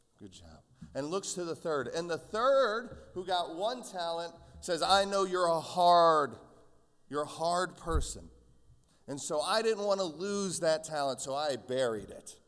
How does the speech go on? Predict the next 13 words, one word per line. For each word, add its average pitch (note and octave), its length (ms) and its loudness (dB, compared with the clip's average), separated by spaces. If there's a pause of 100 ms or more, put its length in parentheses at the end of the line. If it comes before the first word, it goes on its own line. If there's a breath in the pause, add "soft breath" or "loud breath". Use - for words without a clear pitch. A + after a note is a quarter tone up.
(960)
and G2+ 160 -14
didn't B2 280 -8
use B2+ 320 -12
it G#2+ 80 -10
at G#2 140 -10
all. F#2 360 -8 (460)
So B2 160 -10
here's D#3 300 -10
that C#3+ 260 -8
one C#3+ 380 -6
talent G#2+ 600 -8 (600)
back." G2 500 -6 (2750)
Well, F2+ 340 -8